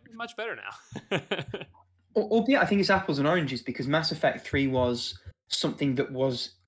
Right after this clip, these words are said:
Speaker 2: intended to be complete, and then such was the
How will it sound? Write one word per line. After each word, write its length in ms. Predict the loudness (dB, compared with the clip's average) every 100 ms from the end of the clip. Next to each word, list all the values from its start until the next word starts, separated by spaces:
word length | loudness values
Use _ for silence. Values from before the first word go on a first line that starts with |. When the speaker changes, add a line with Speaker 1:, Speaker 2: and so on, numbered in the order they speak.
| -2
Speaker 2:
intended 460 | -2 2 2 2
to 80 | -2
be 140 | -6 -6
complete, 800 | -4 -6 -4 -2 -2 -4 -14 -16 _ _ _ _ -2
and 160 | 2
then 240 | 2 2 2
such 560 | 0 2 2 0 -6
was 520 | -2 4 4 4 -2 -4
the 560 | -2 0 0 0 -4